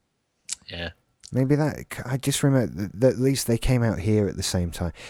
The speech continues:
Speaker 2: See, we didn't have the Disney Channel here until much later because we didn't have,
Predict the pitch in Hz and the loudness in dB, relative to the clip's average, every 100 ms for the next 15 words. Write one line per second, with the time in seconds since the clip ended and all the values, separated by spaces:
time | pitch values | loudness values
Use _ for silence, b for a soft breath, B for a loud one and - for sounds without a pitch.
0 | B - 135 131 139 139 139 143 - 120 | B 0 4 6 6 6 4 2 2 2
1 | 110 95 101 123 - 98 - 87 76 - | 2 0 4 4 4 2 4 4 2 0
2 | 85 73 - 92 - 107 95 92 - 92 | 0 0 -4 -4 2 2 4 0 -2 2
3 | 107 - 73 76 _ _ - - 110 92 | 2 2 -4 -8 _ _ -6 0 0 2
4 | 110 101 113 107 101 101 87 | 2 2 -2 -2 0 0 0